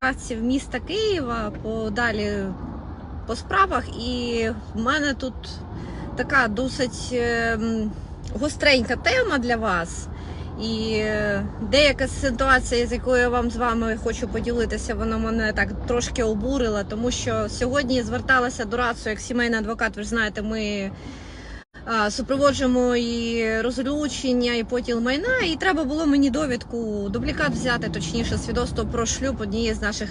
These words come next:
клієнток, бо він загублений. Так от, ситуація.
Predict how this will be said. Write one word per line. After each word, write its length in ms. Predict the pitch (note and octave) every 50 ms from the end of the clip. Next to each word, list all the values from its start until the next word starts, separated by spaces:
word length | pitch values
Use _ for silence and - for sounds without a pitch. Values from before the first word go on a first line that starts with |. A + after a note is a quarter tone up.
| - - -
клієнток, 540 | A#3 A#3 A3+ G3+ G3+ E3+ D#3 D#3 - F3 F#3 - - -
бо 80 | F#3+ F#3+
він 180 | G3+ G#3 G3+
загублений. 580 | F#3 G3+ G#3 G3 F#3+ F3+ E3+ F3 F3+ F3 F3+ G3
Так 160 | - - - -
от, 220 | C#4 G#3 F3+ E3+ -
ситуація. 800 | - E4+ - A4 G#4+ G4 C#4+ A#3+ G3 E3+ - - - G3+ A#3